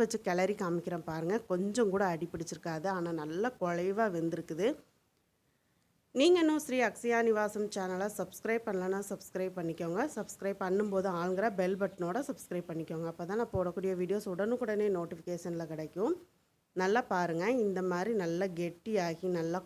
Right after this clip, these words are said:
குழஞ்சு மணமா இருக்குது ஓப்பன், குக்கரை ஓப்பன் பண்ணும்போதே.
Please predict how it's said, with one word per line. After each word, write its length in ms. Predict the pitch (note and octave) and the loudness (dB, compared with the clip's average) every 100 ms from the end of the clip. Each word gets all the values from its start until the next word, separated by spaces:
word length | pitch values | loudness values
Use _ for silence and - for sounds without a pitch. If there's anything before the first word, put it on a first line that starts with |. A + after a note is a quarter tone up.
| - | -2
குழஞ்சு 520 | F3 F#3 G#3 E3+ E3+ F3 F3 F#3 D#3+ | 0 2 0 0 -2 -2 -4 -6 -4
மணமா 440 | E3 A3+ B3 A3 G3 | 0 0 0 0 0
இருக்குது 300 | F3 F3 G#3 F#3+ E3 | -2 -2 0 0 -4
ஓப்பன், 260 | E3 F#3 E3+ D#3 F3+ | -4 -4 -4 -6 -8
குக்கரை 280 | F3+ G3 F3 | -2 0 0
ஓப்பன் 220 | E3+ F3 E3+ | -2 -4 -2
பண்ணும்போதே. 440 | E3+ D#3+ D#3 G3 | -2 -2 0 -2